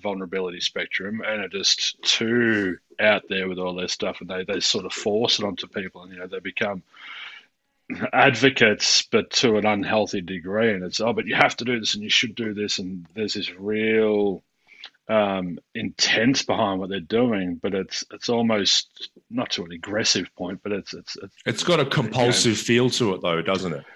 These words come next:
Speaker 1: Yeah,
Speaker 2: And
Speaker 1: yeah.
Speaker 2: and I've definitely seen that, but, like, I think that healthy expression is so important because, like you said, Nick, early on, when you started just to be vulnerable and go, you know, "Maybe this will help one person, I'm not sure."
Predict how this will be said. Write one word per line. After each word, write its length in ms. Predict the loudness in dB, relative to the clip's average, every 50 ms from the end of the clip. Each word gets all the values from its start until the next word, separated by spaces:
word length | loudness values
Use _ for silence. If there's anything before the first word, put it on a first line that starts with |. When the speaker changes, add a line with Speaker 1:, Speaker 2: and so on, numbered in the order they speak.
| -20 -20 -20 -20 -20 _ _ _ -4
Speaker 1:
Yeah, 280 | 0 4 6 8 8 8
Speaker 2:
And 260 | 8 6 4 -2 -8 -2
Speaker 1:
yeah. 360 | 2 4 6 6 6 4 0 -8 -4 0
Speaker 2:
and 80 | 2
I've 180 | 2 2 2 2
definitely 420 | 2 2 2 2 2 2 2 2
seen 320 | 0 2 2 2 2 4 2
that, 200 | 2 0 0 0
but, 120 | 0 0
like, 120 | 2 2
I 40 | 2
think 100 | 2 2
that 140 | 2 2 2
healthy 360 | 2 2 0 0 2 2 2
expression 540 | 2 2 0 -2 -2 0 0 0 0 -2 -2
is 180 | -2 -2 -2 0
so 180 | 0 0 0
important 580 | 0 -2 -2 -2 -2 0 0 0 -2 -4 -4 -6
because, 280 | -4 -4 -4 -4 -2
like 240 | 0 -2 -2 -2 -4
you 60 | -6
said, 320 | -6 -4 -2 -2 -2 -2 -4 -8 -14 -14 -14 -16 -12 -4
Nick, 240 | 0 0 0 0 2
early 320 | 2 2 2 4 2 2 2
on, 240 | 2 2 2 2
when 120 | 0 0 0
you 120 | 0 0
started 320 | 0 0 2 2 2 0 0
just 160 | -2 -4 -4
to 40 | -2
be 120 | -4 -2
vulnerable 500 | 0 0 0 0 2 0 -2 -2 0 0
and 100 | 0 0
go, 60 | 0
you 160 | 0 2 2
know, 100 | 2 0
"Maybe 280 | 0 0 0 0 0 0
this 180 | -2 -2 -2 -2
will 100 | -2 -2
help 220 | -4 -4 -4 -2
one 200 | -4 -2 -2 -4
person, 420 | -4 -2 -2 -2 -2 -2 -4 -4
I'm 100 | -2 -2
not 180 | -2 -2 -2 -2
sure." 460 | -2 -2 0 0 0 0 0 -2 -4